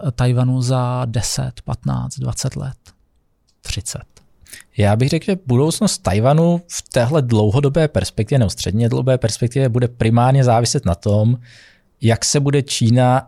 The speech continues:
Speaker 2: ekonomicky rozvíjet. A pokud Čína dál poroste tím tempem,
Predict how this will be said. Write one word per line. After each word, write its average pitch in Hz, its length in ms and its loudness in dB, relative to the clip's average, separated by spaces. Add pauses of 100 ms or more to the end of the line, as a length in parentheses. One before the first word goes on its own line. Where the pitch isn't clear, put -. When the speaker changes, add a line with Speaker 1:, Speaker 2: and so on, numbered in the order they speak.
(120)
Speaker 2:
ekonomicky 120 1000 2 (200)
rozvíjet. 90 540 -4 (460)
A 87 240 -4 (960)
pokud 175 600 0
Čína 143 340 2
dál 127 220 4
poroste 127 460 0
tím 127 220 2
tempem, 110 600 2